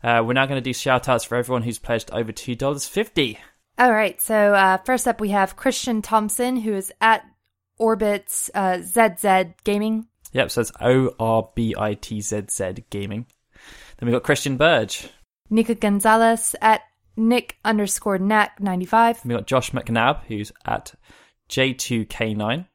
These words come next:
Speaker 1: Skylar Loveless.
Speaker 2: Barry Norton, who's at Nortron Zero.
Speaker 1: Tiger Crane at Papu Milkshake.
Speaker 2: William Trengove, who's at Varnish the Acteur.
Speaker 1: Peter Lamb.
Speaker 2: Zach Duranto, at Zed Duranto fifty-eight.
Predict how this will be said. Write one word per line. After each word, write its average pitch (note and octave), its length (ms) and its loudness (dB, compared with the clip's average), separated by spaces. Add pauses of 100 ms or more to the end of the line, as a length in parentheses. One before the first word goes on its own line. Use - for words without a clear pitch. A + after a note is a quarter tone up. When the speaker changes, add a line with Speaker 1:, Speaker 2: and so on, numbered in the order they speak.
(340)
Speaker 1:
Skylar G#3 440 2
Loveless. G3+ 540 -6 (360)
Speaker 2:
Barry E3 220 2
Norton, D#3 360 0
who's A2+ 220 -8
at - 280 -4
Nortron B2 560 -4
Zero. A2+ 420 -6 (320)
Speaker 1:
Tiger A3 320 -2
Crane A3+ 400 -2
at - 320 -4
Papu G#3 320 -4
Milkshake. - 680 -4 (300)
Speaker 2:
William D3 380 0
Trengove, A2+ 680 2
who's A2+ 280 -6
at A#2 160 0
Varnish B2+ 360 -2
the C3 120 -4
Acteur. A#2 480 -2 (320)
Speaker 1:
Peter A3 260 4
Lamb. A3 380 0 (240)
Speaker 2:
Zach - 240 -4
Duranto, C3+ 640 0 (100)
at A2+ 240 0
Zed C3 280 -6
Duranto B2+ 520 -4
fifty-eight. C3 600 -6